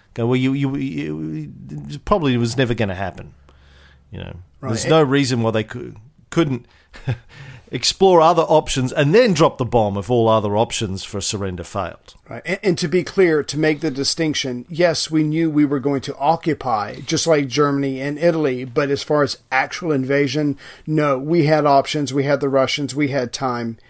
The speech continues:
Speaker 2: Yeah, that was just, uh, uh, even that talk about November first,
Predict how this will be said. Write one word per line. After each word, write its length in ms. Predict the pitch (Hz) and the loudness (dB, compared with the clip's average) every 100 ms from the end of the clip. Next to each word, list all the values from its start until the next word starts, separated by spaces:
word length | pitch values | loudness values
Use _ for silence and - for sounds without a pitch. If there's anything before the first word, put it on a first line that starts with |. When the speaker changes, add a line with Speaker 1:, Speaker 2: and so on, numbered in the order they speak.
| _ _ _ - _ - | _ _ _ -20 _ -18
Speaker 2:
Yeah, 360 | 185 160 131 117 | -4 0 0 0
that 240 | 147 143 | -2 -4
was 180 | 143 135 | -4 -6
just, 300 | 135 123 - _ _ - | -4 -6 -8 _ _ -12
uh, 140 | - - - | -12 -14 -10
uh, 140 | 208 226 | -6 2
even 240 | 190 196 | 4 4
that 160 | 175 - | 2 2
talk 220 | 170 151 | 0 2
about 240 | 156 156 | 0 0
November 360 | 151 139 143 131 | -2 -4 -2 -4
first, 560 | - 151 160 - - | -2 0 0 -2 -10